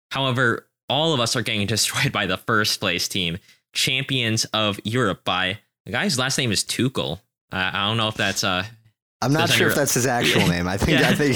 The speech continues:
Speaker 2: I think
Speaker 1: Uh,
Speaker 2: that's someone else. <laughs> I think that's
Speaker 1: uh,
Speaker 2: something
Speaker 1: yeah,
Speaker 2: else.
Speaker 1: well, well, I don't know if there's any relations there. Maybe, but no, no, no. He's got a hundred five points. I think he had, yeah, Ben Rama,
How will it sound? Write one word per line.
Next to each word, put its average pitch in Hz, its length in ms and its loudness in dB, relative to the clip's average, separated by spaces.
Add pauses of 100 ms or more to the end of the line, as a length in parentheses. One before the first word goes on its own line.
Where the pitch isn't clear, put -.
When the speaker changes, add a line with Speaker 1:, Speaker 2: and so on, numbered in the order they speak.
(140)
Speaker 2:
I - 40 0
think 247 200 0
Speaker 1:
Uh, 170 160 2
Speaker 2:
that's 143 240 2
someone 123 320 2
else. - 360 -4
<laughs> - 0 -
I - 20 2
think 117 340 -2
that's 143 180 2
Speaker 1:
uh, 143 60 2
Speaker 2:
something - 220 2
Speaker 1:
yeah, 135 160 2
Speaker 2:
else. 135 100 0
Speaker 1:
well, 147 260 2 (120)
well, 131 200 0
I 127 100 -2
don't 151 100 0
know 156 80 0
if 135 40 -2
there's 120 140 0
any 127 120 0
relations 110 420 0
there. 90 300 0
Maybe, 104 480 0
but 87 200 -4
no, 73 280 -4
no, 78 220 -4
no. 78 240 -4 (200)
He's 127 140 0
got 127 140 -2
a - 40 -4
hundred 127 340 0
five 104 320 -2
points. 98 400 -2
I - 340 -20
think 151 100 0
he 151 40 -2
had, 107 220 -2
yeah, 98 160 0
Ben 117 260 -2
Rama, 127 680 0